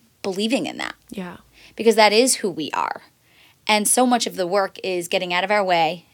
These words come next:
Speaker 1: and trusting that there is something incredible and beautiful and unique that only I can bring to this world.
Speaker 2: Mm.
Speaker 1: And Hashem believes in me.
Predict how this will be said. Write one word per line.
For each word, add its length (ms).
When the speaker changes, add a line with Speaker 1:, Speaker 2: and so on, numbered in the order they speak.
Speaker 1:
and 140
trusting 520
that 140
there 140
is 180
something 360
incredible 720
and 140
beautiful 680
and 180
unique 560
that 260
only 420
I 220
can 220
bring 400
to 120
this 180
world. 340
Speaker 2:
Mm. 500
Speaker 1:
And 100
Hashem 300
believes 300
in 80
me. 260